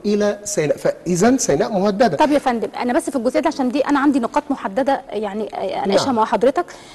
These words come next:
Speaker 2: آه، سيناء، آه، يعني يمكن الحكومة المصرية قامت بملف تنمية كبير جدا، آه، آه، في سيناء. آه، كيف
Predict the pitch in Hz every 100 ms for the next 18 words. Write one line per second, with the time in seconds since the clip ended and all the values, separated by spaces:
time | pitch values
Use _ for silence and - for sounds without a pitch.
0 | - - - 254 254 240 - - 294 294
1 | 311 269 - - - 233 226 226 - -
2 | - 233 302 359 392 370 - 240 240 233
3 | - 262 427 392 320 330 359 339 294 226
4 | 302 285 285 - - 269 247 269 277 262
5 | - - 208 262 196 220 247 254 247 -
6 | 202 - 202 - - 269 254 202 196 285
7 | 359 - - - - - 240 240 349 453
8 | -